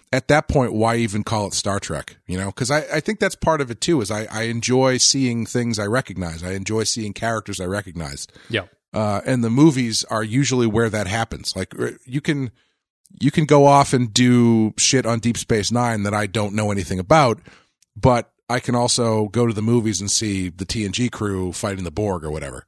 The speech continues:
Speaker 2: Yeah. Yeah. 'Cause
Speaker 1: Um,
Speaker 2: as much as we, as much as we kinda shit on canon, not shit on it, but we do, we don't view it as ultimately all that important. It is important
Speaker 1: Mm.
Speaker 2: that the movies feel of the universe. And
Speaker 1: Yeah.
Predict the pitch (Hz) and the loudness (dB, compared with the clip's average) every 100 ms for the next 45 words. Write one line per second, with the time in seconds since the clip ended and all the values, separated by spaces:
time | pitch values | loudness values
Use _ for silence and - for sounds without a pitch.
0 | 117 110 95 - _ - 117 107 107 131 | -4 -4 -4 -10 _ -6 -2 -2 0 0
1 | 117 113 139 135 160 160 131 135 120 - | 0 0 0 2 0 0 0 0 0 -4
2 | _ _ _ _ _ 120 151 165 143 135 | _ _ _ _ _ -4 -2 -2 -2 -2
3 | 131 139 107 - 135 117 101 95 - _ | 0 -2 -2 -2 0 0 -2 -8 -12 _
4 | - - 156 135 98 101 190 156 - 113 | -6 -2 0 0 -4 -4 -2 0 0 -2
5 | 92 92 117 117 123 151 143 135 110 110 | -2 -4 0 2 2 4 2 2 -2 2
6 | 131 117 107 117 117 123 110 107 107 - | 2 2 0 -2 -2 -2 -2 -4 -6 -2
7 | 113 107 101 98 - 120 110 104 107 123 | -2 -2 -4 -6 -2 -2 0 -2 0 0
8 | 127 113 123 110 104 95 107 110 120 143 | 0 0 0 0 0 -4 -4 0 0 2
9 | 147 - 160 156 160 160 151 160 160 165 | 0 -2 0 2 0 0 -2 0 0 0
10 | 160 180 - - - - 131 120 98 82 | 0 0 -2 -6 -8 -4 -2 0 -2 -4